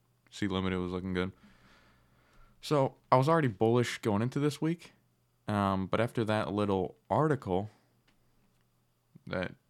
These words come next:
Janet Yellen said that, eh, you know, we open red on Monday.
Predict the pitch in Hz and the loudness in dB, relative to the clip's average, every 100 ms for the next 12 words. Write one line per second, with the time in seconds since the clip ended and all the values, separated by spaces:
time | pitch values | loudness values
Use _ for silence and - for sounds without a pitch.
0 | - 101 92 92 90 92 131 131 135 135 | -4 -2 0 0 -2 -2 -4 0 -2 -2
1 | - 107 113 151 139 135 117 110 117 - | -6 -8 -6 -4 -6 -4 -2 -2 -4 -12
2 | _ _ _ 117 135 139 120 98 98 107 | _ _ _ -2 0 0 -2 0 0 0
3 | 107 92 92 98 95 98 | 0 -2 0 0 -2 -4